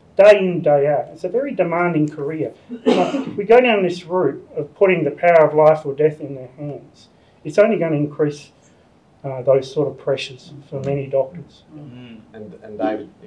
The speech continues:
Speaker 3: you know, the doctors, as we discussed earlier, they can make mistakes, but also some of them will have a bias. And so how easy is it for them to steer someone into a particular decision?
Speaker 2: Mm.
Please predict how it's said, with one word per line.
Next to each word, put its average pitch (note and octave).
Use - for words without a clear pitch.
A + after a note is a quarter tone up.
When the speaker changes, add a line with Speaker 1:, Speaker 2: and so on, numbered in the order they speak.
Speaker 3:
you A2+
know, F#2+
the G#2
doctors, -
as F#2+
we G2+
discussed F2
earlier, G#2
they A2
can G#2+
make F#2
mistakes, -
but G#2+
also A2+
some C3
of G#2
them F#2
will F2+
have F2+
a D#2+
bias. G#2
And G#2+
so A2
how C3+
easy G#2+
is F#2
it G2
for G#2
them F#2+
to F2+
steer B2
someone F2+
into F2
a F2
particular -
decision? -
Speaker 2:
Mm. G#2+